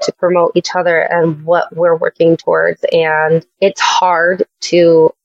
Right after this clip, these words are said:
put the time aside to do so. I tell everybody I'm literally working twenty-four seven. Um, and I do.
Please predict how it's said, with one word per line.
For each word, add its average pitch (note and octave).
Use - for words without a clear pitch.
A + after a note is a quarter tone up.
put G#3
the F#3
time F3
aside E3
to D#3
do E3
so. D#3
I D#3+
tell E3
everybody D#3+
I'm D#3+
literally F3
working -
twenty-four D3+
seven. E3+
Um, D#3+
and E3+
I E3
do. E3